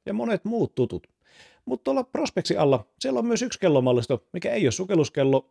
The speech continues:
mutta on noussut tietynlaiseen kulttimaineeseen. Ja se on Seiko Alpinist. Käydään tänään tutustumassa tuohon Alpinist-mallistoon peräti kahden eri kelloavustuksella. Nimittäin meillä kotoa meiltä löytyy kaksituhatta kaksikymmentä vuoden European Limited Edition Mountain Glacier-malli. Ja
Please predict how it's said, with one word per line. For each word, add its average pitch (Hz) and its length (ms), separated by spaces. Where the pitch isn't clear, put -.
mutta 180 200
on 220 60
noussut 233 300
tietynlaiseen 156 500
kulttimaineeseen. 110 880
Ja 240 60
se 254 100
on 214 80
Seiko 208 300
Alpinist. 80 600
Käydään 196 260
tänään 185 340
tutustumassa 175 420
tuohon 180 240
Alpinist-mallistoon 160 720
peräti 202 260
kahden 190 260
eri 143 160
kelloavustuksella. 120 840
Nimittäin 180 300
meillä 180 120
kotoa 185 500
meiltä 160 160
löytyy 151 240
kaksituhatta - 340
kaksikymmentä 127 360
vuoden 117 280
European 160 360
Limited 139 340
Edition 139 500
Mountain 170 420
Glacier-malli. 104 680
Ja 240 180